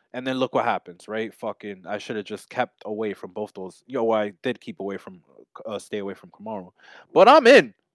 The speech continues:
now. I'm, like, it's m-, it's a cheaper price here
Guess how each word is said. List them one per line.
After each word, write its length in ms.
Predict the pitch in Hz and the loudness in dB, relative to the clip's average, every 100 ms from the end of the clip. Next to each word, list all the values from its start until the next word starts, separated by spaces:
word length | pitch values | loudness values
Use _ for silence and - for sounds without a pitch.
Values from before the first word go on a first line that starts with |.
| _ | _
now. 380 | 120 151 107 - - | 4 6 4 -2 2
I'm, 260 | 185 190 | 2 2
like, 400 | 151 151 127 - _ _ _ 156 | 6 6 6 -2 _ _ _ 2
it's 280 | 226 - - | 2 2 -12
m-, 180 | 127 139 - | -16 -8 -6
it's 240 | 131 - | -6 -6
a 100 | 117 | -12
cheaper 320 | - 214 277 | -8 -4 -4
price 340 | 233 151 165 - | 0 -2 -2 -6
here 300 | 127 127 | -4 -4